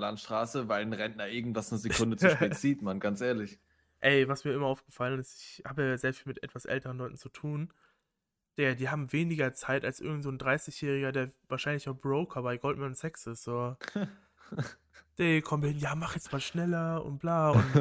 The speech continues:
Speaker 2: denkst du, „Bruder, halt doch
Speaker 1: <laughs>
Speaker 2: deine Fresse, spiel doch einfach Bingo um fünfzehn Uhr“, ey.
Speaker 1: Oh Mann, ist so. <laughs>
Speaker 2: Also, ich finde,
Speaker 1: Ist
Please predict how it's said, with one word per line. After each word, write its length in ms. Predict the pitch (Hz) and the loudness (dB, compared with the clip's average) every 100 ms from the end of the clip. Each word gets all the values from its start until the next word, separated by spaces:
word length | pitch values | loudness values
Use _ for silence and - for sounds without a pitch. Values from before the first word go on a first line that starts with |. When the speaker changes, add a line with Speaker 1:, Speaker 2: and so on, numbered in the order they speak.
| 120 139 | 6 2
Speaker 2:
denkst 180 | 151 | 2
du, 60 | 120 | 2
„Bruder, 320 | 101 143 143 | 4 4 6
halt 200 | 156 185 | 4 2
doch 100 | 165 | 0
Speaker 1:
<laughs> 20 | - | -2
Speaker 2:
deine 220 | 147 147 | 0 0
Fresse, 360 | - 170 - | 0 -6 -6
spiel 200 | 147 - | -8 -6
doch 140 | 165 160 | -6 -4
einfach 240 | 156 160 | -4 -4
Bingo 240 | 147 156 156 | -4 -2 -2
um 80 | 156 | -4
fünfzehn 460 | 214 214 - 135 | -6 -6 -6 -4
Uhr“, 240 | 127 127 - | -2 -2 -2
ey. 220 | 135 139 - _ _ 220 165 170 160 139 98 | -2 -4 -8 _ _ -6 -4 -4 -4 -8 -8
Speaker 1:
Oh 440 | - 123 117 110 104 | -2 2 2 2 -2
Mann, 300 | 104 107 117 | -4 -4 -4
ist 260 | - 104 - | -4 -4 -4
so. 300 | 110 - - | -4 -4 2
<laughs> 60 | - - - 131 117 | 2 2 -6 -6 0
Speaker 2:
Also, 260 | 117 117 | -2 -2
ich 80 | 123 | -4
finde, 260 | 139 139 139 | -4 0 0
Speaker 1:
Ist 260 | 135 123 | 0 -4